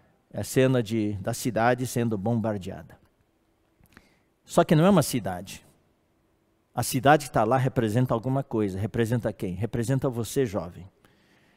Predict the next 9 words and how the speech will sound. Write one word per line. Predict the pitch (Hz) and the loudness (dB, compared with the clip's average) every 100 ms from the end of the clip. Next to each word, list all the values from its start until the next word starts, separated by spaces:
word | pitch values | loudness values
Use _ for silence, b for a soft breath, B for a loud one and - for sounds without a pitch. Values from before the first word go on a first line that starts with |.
| b | b
Representa | 123 117 113 135 135 | -2 0 0 2 2
você, | 117 117 - | 0 -2 2
adolescente. | 131 101 92 101 - - - - _ _ _ _ _ _ _ _ _ _ _ _ _ _ _ _ _ _ - | 0 0 -6 -8 -12 -16 -20 -20 _ _ _ _ _ _ _ _ _ _ _ _ _ _ _ _ _ _ 6
E | 160 226 - - - _ _ _ _ _ _ _ | 8 8 2 -20 -20 _ _ _ _ _ _ _
essa | 135 - | 0 4
vista | 120 185 196 - | 6 6 4 4
é, | 151 - | 2 6
é | 196 | 8
aérea. | 160 214 185 123 95 92 | 10 10 10 6 0 -6